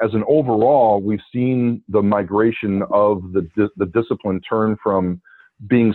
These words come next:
simply focused on production and making things work to now trying to do things that are more personalized, do more with content, do more with micro communities, and be smart about what you do for your guests. So we like that very much.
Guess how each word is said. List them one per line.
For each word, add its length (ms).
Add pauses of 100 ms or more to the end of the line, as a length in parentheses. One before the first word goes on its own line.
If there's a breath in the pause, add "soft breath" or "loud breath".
(120)
simply 280
focused 420
on 140
production 540
and 80
making 380
things 240
work 240 (540)
to 80
now 240
trying 260
to 80
do 180
things 280
that 100
are 60
more 260
personalized, 800 (200)
do 140
more 240
with 220
content, 640
do 140
more 280
with 300
micro 560
communities, 640 (440 soft breath)
and 160
be 120 (220)
smart 360
about 280
what 180
you 140
do 320
for 80
your 240
guests. 240 (640 soft breath)
So 80
we 140
like 220
that 120
very 220
much. 260